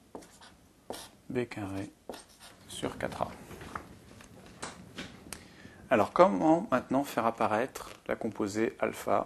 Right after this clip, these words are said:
rond, bêta, rond, gamma ? Eh bien pour ce faire, je vous invite à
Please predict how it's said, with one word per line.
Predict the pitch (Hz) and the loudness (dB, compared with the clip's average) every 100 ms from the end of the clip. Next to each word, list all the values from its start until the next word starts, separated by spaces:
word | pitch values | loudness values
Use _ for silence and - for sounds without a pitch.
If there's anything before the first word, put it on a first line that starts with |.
| - | -2
rond, | 110 107 107 | -6 -2 2
bêta, | 104 104 107 - - | 2 4 4 2 -2
rond, | - 107 101 | -2 2 2
gamma ? | 98 - - - - - - - - - - - - - - - - - - - - - - - - - - - - - - - - - | 2 -2 -8 -18 -20 -20 -20 -20 -20 -20 -20 -20 -20 -20 -20 -20 -18 -18 -18 -20 -20 -20 -20 -18 -16 -16 -14 -14 -14 -16 -18 -18 -6 2
Eh | |
bien | 117 123 | 6 8
pour | 202 185 | 6 6
ce | 131 | 4
faire, | - 156 175 | 6 6 6
je | 135 | 4
vous | 113 | 4
invite | 117 185 - | 4 4 4
à | 123 131 - | 8 8 6